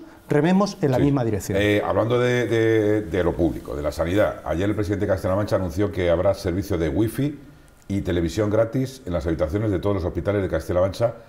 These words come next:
Speaker 2: a partir también del treinta y uno de marzo. Lo de la televisión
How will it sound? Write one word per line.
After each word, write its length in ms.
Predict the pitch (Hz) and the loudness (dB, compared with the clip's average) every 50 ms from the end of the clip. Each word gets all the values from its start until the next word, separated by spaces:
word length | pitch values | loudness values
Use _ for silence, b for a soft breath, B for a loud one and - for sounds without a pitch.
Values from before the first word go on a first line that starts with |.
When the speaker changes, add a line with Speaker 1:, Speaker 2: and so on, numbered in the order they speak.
| B B B B | B B B B
Speaker 2:
a 120 | - - | -4 0
partir 300 | - 76 76 73 101 95 | 0 0 0 0 -4 0
también 240 | 80 90 92 104 101 | 0 0 0 0 0
del 200 | 104 92 87 67 | 0 -2 -2 -4
treinta 360 | - 76 78 76 73 76 78 | -4 -4 -2 -2 -2 -2 0
y 60 | 78 85 | 0 0
uno 140 | 87 90 | 0 -2
de 60 | 82 73 | -2 -2
marzo. 240 | 69 64 - - | -4 -4 -4 -4
Lo 80 | 73 78 | -4 -2
de 60 | 80 | -2
la 100 | 80 78 | -2 -2
televisión 480 | 73 78 82 80 78 - 117 131 139 | -2 -2 -4 -2 -2 0 0 0 -2